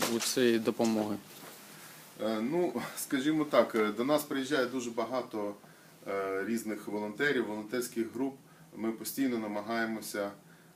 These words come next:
Speaker 2: е, допомагати, перш за все, е, польовим шпиталям, наприклад, перший добровольчий мобільний шпиталь імені Пирогова, е, також, е,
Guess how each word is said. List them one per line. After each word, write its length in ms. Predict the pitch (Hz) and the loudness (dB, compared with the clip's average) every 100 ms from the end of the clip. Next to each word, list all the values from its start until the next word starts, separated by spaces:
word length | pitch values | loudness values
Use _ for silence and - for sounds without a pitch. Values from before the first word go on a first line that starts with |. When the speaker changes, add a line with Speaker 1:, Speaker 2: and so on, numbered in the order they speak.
| - | -12
Speaker 2:
е, 240 | 92 98 92 | -8 -6 -6
допомагати, 800 | 101 110 107 113 117 104 104 | -6 -4 -2 0 0 0 -2
перш 260 | 98 120 110 | 0 0 0
за 120 | 107 | -4
все, 360 | 92 - 113 104 | -6 -2 0 0
е, 380 | - 95 95 90 110 | -2 -6 -6 -6 -4
польовим 380 | 110 110 107 | -2 0 0
шпиталям, 640 | - 110 - 107 127 135 131 - - - - - | -2 -10 -6 0 2 0 -4 -12 -20 -18 -18 -12
наприклад, 480 | 98 - 107 107 98 - - | -10 -6 -4 -2 -4 -6 -6
перший 320 | 107 104 - 92 | -2 -2 -2 -6
добровольчий 680 | 98 98 101 104 98 98 | -6 -4 -2 -2 -6 -8
мобільний 380 | 95 95 98 95 | -8 -6 -6 -8
шпиталь 380 | - - 101 92 | -10 -8 -4 -4
імені 300 | 92 90 90 | -4 -6 -8
Пирогова, 640 | 90 95 95 139 143 127 - - - - - - 90 | -6 -6 -6 -4 -4 -4 -6 -18 -20 -20 -20 -12 -8
е, 220 | 95 92 92 90 87 | -6 -4 -4 -6 -4
також, 440 | 110 110 110 - | -4 -4 -4 -2
е, 200 | 104 98 | -2 -2